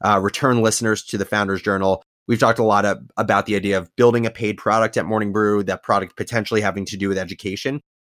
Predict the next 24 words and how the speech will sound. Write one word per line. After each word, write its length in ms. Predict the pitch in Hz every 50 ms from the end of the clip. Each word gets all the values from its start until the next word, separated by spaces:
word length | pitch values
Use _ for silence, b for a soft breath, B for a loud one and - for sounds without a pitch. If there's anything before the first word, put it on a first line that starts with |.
| -
Well, 120 | 120 120 117
we're 140 | 117 110 -
putting 300 | - 127 123 127 120 117
our 80 | 117
money 220 | 113 110 107 107 101
where 160 | 101 101 95
our 60 | 95
mouth 260 | 95 95 95 104 -
is, 120 | 139 143 139
and 100 | 123 113
we 100 | 107 98
hired 380 | - 113 110 117 113 113 104
someone 440 | - - 110 95 95 95 92 92 92 - _ _ _ -
to 160 | - 135 131
oversee 540 | - 123 120 110 120 113 - - 110 117 123
building 420 | 113 101 92 113 110 104 107 104 95
out 160 | 92 90 -
this 140 | 87 - -
paid 260 | - 95 92 85 -
product. 460 | - 87 85 - - - - - - _ _ _ _ _ _ -
And 380 | 135 147 147 143 135 131 113 104 _ _ _ _ _
while 320 | - 113 120 147 147 151
I 120 | 147 131
think 520 | 123 - - - - 180 175 165 151 123